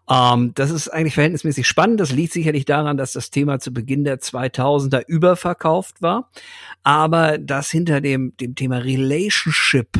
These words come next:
Management, also das Management von Beziehungen, eigentlich eine Unternehmensphilosophie steht, das ist natürlich etwas, was man erstmal erkennen muss.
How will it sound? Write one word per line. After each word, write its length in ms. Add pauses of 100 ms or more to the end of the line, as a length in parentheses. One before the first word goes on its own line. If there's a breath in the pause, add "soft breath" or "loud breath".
Management, 760
also 160
das 120
Management 480
von 220
Beziehungen, 840 (460 loud breath)
eigentlich 560
eine 80
Unternehmensphilosophie 960
steht, 280
das 200
ist 180
natürlich 340
etwas, 360
was 160
man 100
erstmal 360
erkennen 440
muss. 320